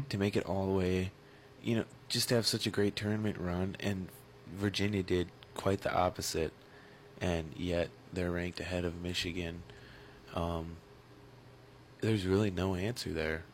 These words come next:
I, I really don't know what the, um, is it Michigan's lack of a,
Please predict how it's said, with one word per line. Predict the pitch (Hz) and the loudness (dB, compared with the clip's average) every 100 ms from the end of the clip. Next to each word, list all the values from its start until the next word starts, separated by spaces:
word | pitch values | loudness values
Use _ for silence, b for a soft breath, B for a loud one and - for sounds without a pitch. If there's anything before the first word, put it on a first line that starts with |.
| - - | -12 -4
I, | 85 - | -4 -2
I | |
really | 85 85 90 92 | -4 2 2 4
don't | 90 92 90 - | 2 0 0 0
know | 90 | 0
what | 87 85 90 - | 0 0 -2 -2
the, | 95 87 85 85 B B B B B - | 0 2 0 -2 B B B B B -6
um, | 82 80 80 80 80 - - - - - - - - B B - | -2 -2 -2 -6 -12 -16 -20 -20 -20 -20 -20 -20 -20 B B -12
is | - 87 | -6 -4
it | - - 82 | -4 -6 -6
Michigan's | 85 90 - 87 92 87 87 | -2 -2 -2 -2 -4 -4 -4
lack | 82 82 90 - | -2 -2 -2 -4
of | 85 82 | -6 -2
a, | 85 82 80 80 | 0 0 0 -2